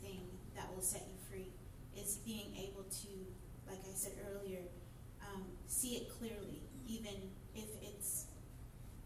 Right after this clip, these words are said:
bad, messy, whatever it is, being able to say, "Okay, let me stop myself and let me own what my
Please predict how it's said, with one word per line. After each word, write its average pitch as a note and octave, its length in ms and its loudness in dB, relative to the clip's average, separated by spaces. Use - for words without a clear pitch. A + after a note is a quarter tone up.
bad, F#3+ 420 6
messy, F#3+ 580 2
whatever F#3+ 340 2
it G3 160 2
is, F#3+ 460 2
being A3+ 280 8
able G#3 160 0
to F#3+ 160 4
say, G#3 300 6
"Okay, G#3 280 -2
let G3 100 -2
me G3 120 -2
stop A#3 360 4
myself F3+ 460 2
and F#3+ 420 0
let G3+ 180 0
me G3 240 -2
own F#3 480 2
what G#3 260 2
my A3+ 80 2